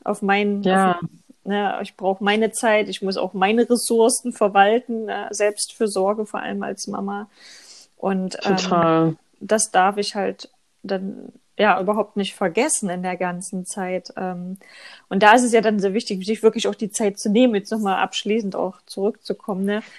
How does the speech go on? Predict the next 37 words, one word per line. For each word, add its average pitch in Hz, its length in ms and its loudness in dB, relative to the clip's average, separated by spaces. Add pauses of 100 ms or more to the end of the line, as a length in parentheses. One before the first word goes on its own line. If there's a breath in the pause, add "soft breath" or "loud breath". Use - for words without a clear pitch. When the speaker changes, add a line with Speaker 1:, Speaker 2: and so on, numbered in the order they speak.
(120)
Speaker 1:
Wenn 202 80 -4
man 202 140 0
Sorgen 208 380 2
hat 202 120 -4
und 180 120 -2
Ängste, 170 420 4
Speaker 2:
Mhm. - 20 4
Speaker 1:
sich 196 220 0
wirklich 226 260 -2
auch - 80 -10
die 196 220 -8
Zeit - 440 -2
zu 240 120 -2
nehmen, 202 200 2
auch 208 120 -4
wenn 226 100 -2
man 220 200 0
denkt 220 260 0
so, 233 100 2
„Oh, - 340 -12
ich 254 100 -2
hab - 80 -6
gar - 100 -18
keine 269 260 0
Zeit, - 340 0
da 240 40 6
jetzt 233 240 4
irgendwie 233 360 0
weiter 247 320 4
irgendwie 226 240 0
da 226 180 6
was 247 200 -2
zu 226 140 -2
machen.“ 247 360 -2 (600 loud breath)
Aber 214 400 2 (520)
erst 220 440 0
dann 254 580 6